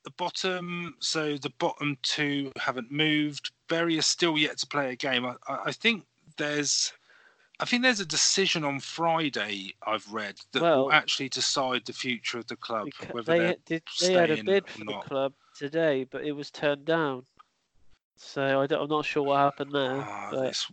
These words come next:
Speaker 1: it's strange, isn't it? J-, just,
Speaker 2: Yeah.
Speaker 1: uh, th-, there was a bit of a lively debate on Talk Sport during the week. I don't know if you've heard about this, but one of the Bury players was on, um, as was
Speaker 2: Is,
Speaker 1: the
Speaker 2: is this
Speaker 1: owner.
Speaker 2: the, the owner where they say he hadn't, he hadn't been paid or something, wasn't it?
Speaker 1: Yeah.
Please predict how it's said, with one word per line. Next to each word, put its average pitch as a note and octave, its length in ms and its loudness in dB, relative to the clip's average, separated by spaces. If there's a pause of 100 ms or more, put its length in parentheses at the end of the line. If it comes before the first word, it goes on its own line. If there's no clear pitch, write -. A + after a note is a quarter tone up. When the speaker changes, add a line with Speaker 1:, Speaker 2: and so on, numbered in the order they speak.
(100)
Speaker 1:
it's A#2 180 -4
strange, A#2 600 -2
isn't A#2 240 -4
it? A2 240 -10
J-, - 160 -4
just, C#3 300 6
Speaker 2:
Yeah. B2+ 60 -4
Speaker 1:
uh, C3+ 100 -2 (140)
th-, D3 200 2
there D3 140 6
was D#3 320 0
a B2 80 -2 (100)
bit D#3+ 200 4
of B2+ 100 -2
a C3 60 2
lively A#2 500 -2
debate A#2 440 -6 (100)
on G#2 160 -10 (400)
Talk A2+ 340 -8
Sport - 400 -6
during G2+ 240 -8
the F#2+ 100 -14
week. F#2+ 200 -14
I G#2 100 -14
don't B2 80 -6
know A#2 80 -8
if G2+ 60 -8
you've G2 80 -12
heard A2 240 -4
about G2 320 -8
this, G2 200 -6
but - 240 -10 (720)
one C#3 160 0
of C3+ 80 -4
the C3+ 80 -2 (100)
Bury A#2+ 320 6
players A2+ 640 0
was G2+ 220 -6
on, G2+ 360 -8 (280)
um, G#2 400 -4 (240)
as A#2 340 4
was A2 220 -4
Speaker 2:
Is, D#3 80 -4
Speaker 1:
the - 260 -8
Speaker 2:
is C3 200 0
this C#3 100 6
Speaker 1:
owner. D3 80 0
Speaker 2:
the, E3 120 2 (180)
the D#3+ 140 6
owner C#3+ 400 6
where B2 140 6
they C3 80 2
say C#3+ 200 2
he C3+ 60 8
hadn't, C#3 200 4
he C#3+ 80 -4
hadn't C#3 160 0
been D3 140 -14
paid D#3+ 340 4
or - 80 -8
something, A#2 280 -12
wasn't C3+ 280 -4
it? - 20 2
Speaker 1:
Yeah. C#3+ 520 8